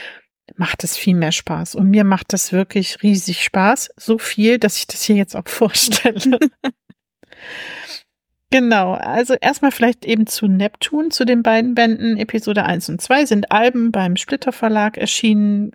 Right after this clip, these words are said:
Klassisches Format, ne? Also die ganz normalen Alben kosten sechzehn Euro inzwischen und haben wahrscheinlich hier die üblichen achtundvierzig Seiten, nee, sogar etwas über sechzig Seiten.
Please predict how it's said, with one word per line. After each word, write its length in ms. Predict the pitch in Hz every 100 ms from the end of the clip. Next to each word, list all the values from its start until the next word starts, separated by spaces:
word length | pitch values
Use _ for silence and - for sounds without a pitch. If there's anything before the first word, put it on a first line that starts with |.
| -
Klassisches 640 | - 233 226 - 214 -
Format, 640 | - 185 185 202 240 247
ne? 200 | 202 240
Also 220 | 302 202 185
die 140 | 196
ganz 300 | 196 214 -
normalen 420 | 196 190 185 175
Alben 580 | - 226 233 220 214 220 -
kosten 580 | 220 202 - 202 208 - _
sechzehn 760 | - 240 226 - - 208 202 214
Euro 500 | 208 214 254 294 285 240
inzwischen 640 | 262 - 254 - 262 277 _ _ _ _ _ - - _ _ -
und 220 | 226 214
haben 200 | 214 208
wahrscheinlich 420 | 208 - 208 214
hier 200 | - 196
die 160 | 196 -
üblichen 460 | 220 208 - 196
achtundvierzig 840 | - - - - 214 - 226 220 -
Seiten, 420 | - 214 233 254
nee, 240 | 254 - _ _ -
sogar 400 | 226 220 220 202
etwas 320 | 202 - -
über 200 | 175 180
sechzig 460 | - 170 - 175 -
Seiten. 420 | 208 226 240 277